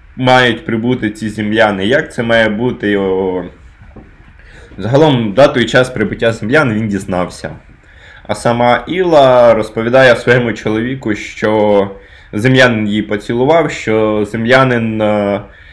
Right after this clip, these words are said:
пропонував їй перейти на, переїхати, <laughs> жити до себе, власне, побувати на землі, подивитися, як там і що там, і що взагалі вони були один одному симпатичні, тобто землянин і ця Іла.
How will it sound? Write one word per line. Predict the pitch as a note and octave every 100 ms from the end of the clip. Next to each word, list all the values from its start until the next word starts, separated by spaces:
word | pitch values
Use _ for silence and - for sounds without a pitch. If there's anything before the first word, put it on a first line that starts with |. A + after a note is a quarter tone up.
| - -
пропонував | - B2+ B2+ C3+ C3+ A#2 A2+
їй | B2+ A#2+
перейти | A#2 A2+ A#2 A2+ C3 C3+
на, | A2+ A2 A2 G#2+ G#2 G2 G2 - _ - _ - - - - _ _ -
переїхати, | B2 A2 G2+ B2+ - G#2 A2 C3+ D3+ D#3+ A#3 C4 B3 F3
<laughs> | G#2+ G#2+ A#2
жити | A2 B2+ A#2
до | G2 G2
себе, | C#3 C#3 G#2
власне, | G#2+ A2+ - F2+
побувати | A2+ C3 C3 B2 A#2
на | A2
землі, | A#2 D#3 F#3
подивитися, | G#2+ G#2+ A#2 G#2+ G2 G2+
як | A2+ A#2+
там | G2+ F#2+
і | G2
що | - F3
там, | F3 A2+ G#2 - - - - -
і | G2+
що | - B2 B2+ B2
взагалі | G#2 A2+ B2 C3 D3 D3+ C#3
вони | A2+ F#2 G2+ A#2+ C#3 C3
були | A2+ A2 B2
один | G2+ A2 A#2
одному | G#2+ G#2 F#2
симпатичні, | G#2+ G2+ G#2+ G2+ F#2 - - -
тобто | E2+ E2+ E2
землянин | G2+ A#2 C3+ G2+ F2+
і |
ця | F2 A2 G2
Іла. | F#2 F#2 E2